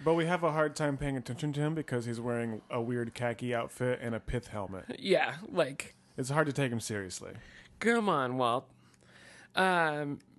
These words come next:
Speaker 2: and so he takes us outside to a dune buggy. He's like, "We got a real treat for you today. Um, you know, w-,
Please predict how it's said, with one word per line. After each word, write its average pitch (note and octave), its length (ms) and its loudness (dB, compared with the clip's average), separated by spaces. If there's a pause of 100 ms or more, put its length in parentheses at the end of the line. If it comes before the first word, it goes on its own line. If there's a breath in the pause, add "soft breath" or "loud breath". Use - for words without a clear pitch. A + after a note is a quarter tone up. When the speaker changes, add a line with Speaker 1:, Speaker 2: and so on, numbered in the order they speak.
(240)
Speaker 2:
and G3+ 220 2
so F#3+ 440 6
he A3+ 460 0 (300)
takes G#3 280 0
us G3+ 160 4
outside D#3 680 2
to D#3 140 0
a C#3+ 80 4
dune C#3+ 280 0
buggy. C3+ 300 0
He's C#3+ 180 -2
like, C#3 140 0
"We F#3 100 -2
got F4+ 140 2
a D4+ 40 0
real A3 240 2
treat C4+ 360 -2
for F3+ 140 -4
you D#3 200 2
today. D3 580 2 (480 loud breath)
Um, D#3 560 4
you E3+ 120 4
know, D3+ 200 4
w-, D#3+ 240 -6